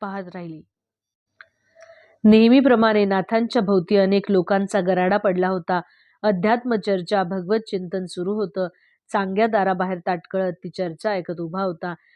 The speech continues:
शेवटी त्याला राहवलं नाही. तो मोठ्याने नाथांना म्हणाला, "नाथ, आपण जेवायला माझ्या घरी येताय ना, मी आपल्याला न्यायला आलोय." चांग्याचं हे उद्गार ऐकून नाथ चकित झाले. त्यांच्या लक्षात ही गोष्ट नव्हतीच.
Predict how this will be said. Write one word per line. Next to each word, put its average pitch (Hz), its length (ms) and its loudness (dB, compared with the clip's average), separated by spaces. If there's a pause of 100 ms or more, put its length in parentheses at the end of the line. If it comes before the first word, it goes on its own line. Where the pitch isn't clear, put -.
(140)
शेवटी 202 380 -2
त्याला 196 320 0
राहवलं 190 380 -2
नाही. 185 180 -6
तो 180 140 -10
मोठ्याने 180 400 -8
नाथांना 185 460 -10
म्हणाला, 175 360 -8
"नाथ, 170 420 -10 (580)
आपण 269 280 0
जेवायला 254 340 4
माझ्या 233 340 2
घरी 247 180 -2
येताय 233 340 0
ना, 220 200 -2 (340)
मी 269 100 -2
आपल्याला 262 380 0
न्यायला 233 380 0
आलोय." 180 320 -2 (1300)
चांग्याचं 233 460 0
हे 262 60 2
उद्गार 233 440 -2
ऐकून 226 360 -4
नाथ 214 180 -2 (140)
चकित 214 240 -8
झाले. 214 300 -6 (360)
त्यांच्या 226 340 0
लक्षात 226 380 -4
ही 220 60 -8
गोष्ट 202 320 -4
नव्हतीच. 196 500 -10